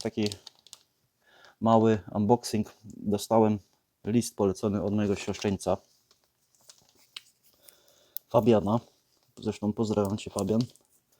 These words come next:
Też już pomału zapalony, e, numizmatyk. Otworzę sobie kopertę, którą on do mnie wysłał.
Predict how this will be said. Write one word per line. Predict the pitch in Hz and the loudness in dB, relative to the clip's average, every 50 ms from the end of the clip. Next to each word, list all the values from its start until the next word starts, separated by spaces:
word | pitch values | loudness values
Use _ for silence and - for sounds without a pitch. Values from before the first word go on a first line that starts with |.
| _ _ _ _ _ _ _ _ _ _ _ | _ _ _ _ _ _ _ _ _ _ _
Też | _ 107 101 98 - | _ -2 -2 -2 -2
już | 107 98 - - - 117 - _ | -6 -8 -10 -10 -12 -14 -10 _
pomału | - 104 110 110 107 107 107 101 104 | 0 2 4 4 4 4 2 -2 -2
zapalony, | 107 98 113 - - 113 113 110 110 107 104 98 - _ _ _ _ _ _ _ _ _ - - | -2 0 0 2 4 4 4 4 4 2 2 0 -4 _ _ _ _ _ _ _ _ _ -8 -6
e, | 104 104 104 104 101 101 98 98 - _ - - - - - - - | -4 -2 -2 0 -2 -2 -4 -6 -8 _ -20 -20 -20 -20 -18 -4 0
numizmatyk. | 110 117 117 110 101 - 107 104 - - 127 - - - - - - - - - - - - - - - - | 4 6 6 6 4 2 -2 -4 0 0 0 0 -2 -8 -16 -14 -12 -12 -12 -12 -14 -18 -18 -18 -14 -12 -12
Otworzę | 101 - - 120 120 117 | -4 -2 0 2 2 2
sobie | - 117 104 110 - - - - - - | 0 0 2 2 0 0 -6 -12 -6 -4
kopertę, | - - - 131 - - - | 0 2 4 2 4 2 -2
którą | - - - 101 95 92 104 104 - - - | -4 -2 -2 -2 -2 -2 -2 -4 -4 -6 -4
on | 104 104 104 | -4 0 0
do | 104 | 2
mnie | 107 107 101 92 | 2 2 2 2
wysłał. | 101 104 - - - 101 113 | 2 2 2 2 2 2 2